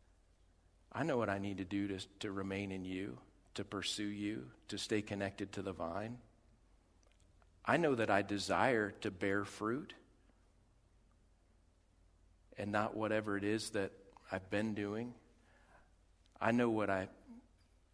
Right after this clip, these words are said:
what I desire or what you desire from me." So there might be some things there that God's already just has you locked on, uh, locked in on to say, "Oh, this is how I can, this is how I can continue to walk with you."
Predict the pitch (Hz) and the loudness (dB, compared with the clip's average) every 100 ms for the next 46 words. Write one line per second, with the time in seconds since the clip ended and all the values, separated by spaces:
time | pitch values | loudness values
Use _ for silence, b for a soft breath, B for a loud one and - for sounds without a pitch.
0 | _ 104 101 101 98 95 95 107 110 95 | _ -6 0 0 0 2 4 4 4 0
1 | 101 101 101 101 101 98 95 104 104 113 | -4 -6 -4 -2 0 0 0 -2 -2 -2
2 | 117 139 147 170 196 151 123 110 123 117 | -2 0 4 4 4 0 -2 0 2 2
3 | 110 110 104 98 107 113 110 104 104 98 | 4 2 2 4 4 6 4 4 2 0
4 | 101 - - 107 104 104 95 95 95 98 | -2 -4 -8 2 2 2 2 2 2 0
5 | 95 90 92 - b b b - 101 101 | 0 -2 -8 -18 b b b -2 0 4
6 | 104 107 107 101 95 87 95 - - - | 4 4 0 -2 -2 -4 -8 -16 -14 -8
7 | 95 104 98 - 107 101 104 107 107 95 | -2 0 0 0 -2 -2 -4 -4 -2 0
8 | 92 92 92 90 B B B 113 110 110 | 0 -4 -8 -8 B B B -10 0 4
9 | 107 98 101 107 95 104 101 95 92 92 | 4 0 -6 -6 -6 -4 -2 -2 0 -2
10 | - 92 101 95 | -2 -6 -4 -4